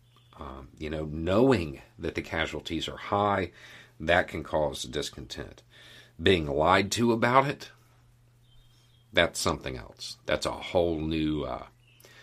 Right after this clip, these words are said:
that's a whole new type of angry mom. So,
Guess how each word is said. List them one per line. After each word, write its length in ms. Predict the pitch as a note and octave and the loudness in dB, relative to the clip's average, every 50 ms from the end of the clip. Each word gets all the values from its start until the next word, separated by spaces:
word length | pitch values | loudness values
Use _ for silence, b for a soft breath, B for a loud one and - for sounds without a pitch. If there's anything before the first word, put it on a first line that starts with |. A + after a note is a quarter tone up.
| B B B B B | B B B B B
that's 200 | - - - - | -6 -4 -2 -2
a 180 | D#2+ D#2 D#2 - - - | -4 -4 -4 -8 -10 -10
whole 260 | - - A2 G#2 F#2 | -2 2 2 4 4
new 120 | F#2 F#2 | 2 0
type 380 | E2+ - - - F2 D2+ - - | -2 -2 -2 0 0 0 0 -2
of 100 | D2 C#2 | -6 -6
angry 360 | B1 C2 C#2+ C2+ C#2 C2+ C2 | -6 -6 -6 -6 -8 -8 -8
mom. 460 | C2+ B1+ B1+ B1 A1 G1+ - - - - _ _ _ _ _ _ _ _ _ _ _ _ _ _ _ - b b b b b b b b b b b b b b b b b b b b b b b - | -8 -10 -10 -10 -10 -12 -14 -16 -20 -20 _ _ _ _ _ _ _ _ _ _ _ _ _ _ _ -20 b b b b b b b b b b b b b b b b b b b b b b b -12
So, 600 | - - - D#2 D2+ D2 D2 C#2+ C#2 C#2 B1+ - | -6 -2 2 4 4 4 4 2 2 0 -4 -6